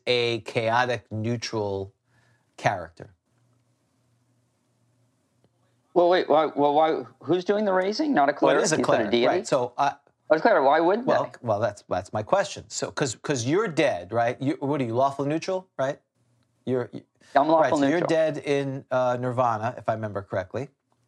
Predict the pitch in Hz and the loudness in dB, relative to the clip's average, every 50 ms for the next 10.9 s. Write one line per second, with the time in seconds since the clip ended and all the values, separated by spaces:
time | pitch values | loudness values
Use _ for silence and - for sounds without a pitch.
0 | _ - - _ _ _ _ _ _ _ _ _ 120 123 127 - - - 127 147 | _ -20 -20 _ _ _ _ _ _ _ _ _ -2 -2 -2 -2 -4 -4 -2 -2
1 | 165 156 - - - - - 143 143 165 175 170 170 175 - - 143 147 151 160 | -2 -4 -6 -12 -12 -6 -4 -2 -2 0 2 2 2 0 2 0 -2 0 2 2
2 | 151 156 156 156 151 - 156 147 143 131 127 127 123 127 113 110 120 143 170 - | 2 2 0 -2 -4 -4 -2 0 0 0 0 0 -2 -2 0 0 -2 -4 -6 -12
3 | - - _ _ _ _ - 123 147 - 113 110 117 131 131 - 151 151 160 165 | -20 -20 _ _ _ _ -4 -4 -4 -4 -6 -4 -4 -4 -2 -2 -4 -4 -4 -6
4 | 143 - 127 127 120 120 110 110 104 104 - - 101 95 98 95 - - 87 87 | -8 -8 -6 -6 -4 -2 0 0 -2 -2 -4 -8 -10 -8 -10 -10 -10 -10 -12 -12
5 | 87 - - 107 - _ _ _ _ - - 76 62 - - - - - _ _ | -12 -16 -20 -20 -20 _ _ _ _ -6 -4 -4 -4 -4 -6 -6 -8 -12 _ _
6 | _ _ _ _ _ _ _ _ _ _ 135 135 160 180 180 170 165 156 147 120 | _ _ _ _ _ _ _ _ _ _ 0 0 2 2 2 2 2 2 0 -4
7 | 139 - - - 156 135 120 - 135 127 113 - 123 120 147 165 - - _ _ | -4 -2 0 0 0 0 -2 -4 -4 -4 -2 -2 -2 -2 -4 -4 -6 -10 _ _
8 | _ _ _ _ _ _ _ _ _ _ _ _ - _ _ _ _ _ _ _ | _ _ _ _ _ _ _ _ _ _ _ _ -20 _ _ _ _ _ _ _
9 | _ _ _ - 113 147 180 - _ _ _ _ _ _ _ _ _ - - - | _ _ _ -4 -4 -4 -4 -6 _ _ _ _ _ _ _ _ _ -18 -18 -18
10 | - _ _ _ _ _ - 160 147 147 143 143 139 139 139 123 123 117 | -20 _ _ _ _ _ 2 2 2 4 4 4 4 4 4 2 2 -2